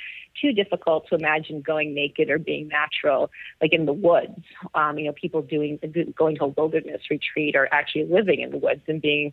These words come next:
kind of natural there. For example, like hunting your own food or, or trying to do this in some sort of anachronistic way, certainly if you're talking about the twentieth century. But living in cities where you do have all the conveniences of modern life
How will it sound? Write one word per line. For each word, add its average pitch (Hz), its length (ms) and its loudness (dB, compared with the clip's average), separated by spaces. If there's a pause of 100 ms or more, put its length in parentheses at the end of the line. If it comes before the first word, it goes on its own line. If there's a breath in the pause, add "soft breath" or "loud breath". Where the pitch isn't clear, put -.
(120)
kind 151 100 0
of 151 80 -2
natural 151 540 0
there. 151 420 2 (180)
For 175 120 2
example, 151 440 0
like 156 120 -2
hunting 156 340 -4
your 147 180 -2
own 147 140 -4 (100)
food 147 280 2
or, 135 180 0
or 180 140 2 (260)
trying 165 400 2
to 156 80 -14
do 156 320 -2
this - 160 0 (160)
in 160 240 -4
some 160 160 -2
sort 151 220 0
of 143 120 -2 (1120 loud breath)
anachronistic 160 800 0
way, 151 240 6
certainly 156 220 -2
if 143 40 -6
you're 143 60 -8
talking 147 200 -2
about 147 120 -4
the - 60 -14
twentieth 135 320 -2
century. 160 520 0 (320 loud breath)
But 175 120 4
living 226 300 4
in 170 140 -2 (100)
cities 160 400 2
where 165 80 0
you 160 120 0
do 214 220 0
have 185 320 0
all 156 180 0
the 160 100 -6
conveniences 151 840 -2
of 143 100 -4
modern 143 380 0
life 147 320 0